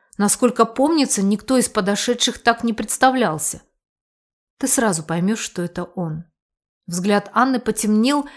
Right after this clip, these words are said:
и темное пламя злобы вспыхнуло в глазах. Три года назад эта тварь едва не потопила бизнес Саши. Благо, Соболь смог его перекупить. В смысле перекупить?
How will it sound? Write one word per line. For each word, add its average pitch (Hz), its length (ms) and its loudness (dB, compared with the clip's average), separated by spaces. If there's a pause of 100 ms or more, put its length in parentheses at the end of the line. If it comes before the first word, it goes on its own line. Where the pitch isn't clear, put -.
(120)
и 214 100 -4
темное 247 440 4
пламя 226 440 2
злобы 214 540 0 (140)
вспыхнуло 202 580 -2
в 190 80 -8
глазах. 180 580 -6 (680)
Три 185 160 -2
года 190 260 0
назад 202 480 0
эта 180 160 -2
тварь 208 460 0
едва 185 460 0
не 233 120 0
потопила 202 560 -2
бизнес 202 440 -2
Саши. - 520 -2 (380)
Благо, 247 420 2
Соболь 269 440 2
смог 202 360 0
его 185 240 -4
перекупить. 185 800 -8 (640)
В - 60 -4
смысле 185 440 -2
перекупить? 160 640 -12